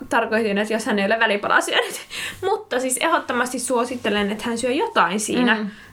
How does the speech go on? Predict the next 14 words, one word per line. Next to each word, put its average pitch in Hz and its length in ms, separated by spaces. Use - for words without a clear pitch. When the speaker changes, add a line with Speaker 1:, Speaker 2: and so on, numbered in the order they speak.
Speaker 1:
ää, 196 520
lounaan 196 680
ja 208 100
treenin 214 560
välissä, 220 520
<clears throat> 254 340
että 233 200
sillä 214 200
on 190 80
ylipäätään 226 420
virtaa 220 440
sinne 196 240
salille 190 560
lähteä 196 500